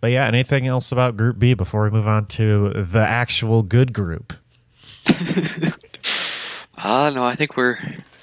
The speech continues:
Speaker 2: we're ready to do that.
Speaker 1: Okay, this is the actual good group, Group A,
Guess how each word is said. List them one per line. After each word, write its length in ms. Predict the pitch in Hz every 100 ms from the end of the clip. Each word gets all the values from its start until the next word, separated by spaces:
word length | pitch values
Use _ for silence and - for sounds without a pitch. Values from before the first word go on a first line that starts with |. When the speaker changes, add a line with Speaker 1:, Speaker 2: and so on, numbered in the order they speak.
| -
Speaker 2:
we're 200 | 98 104
ready 240 | 104 110
to 120 | 104
do 160 | 98 117
that. 260 | 110 80 - _ - _ -
Speaker 1:
Okay, 460 | 127 165 160 98 80
this 160 | 120 131
is 120 | 147
the 120 | 139
actual 340 | 143 143 147 123
good 240 | 147 156
group, 260 | 104 92 85 -
Group 260 | 143 147 -
A, 340 | 147 156 104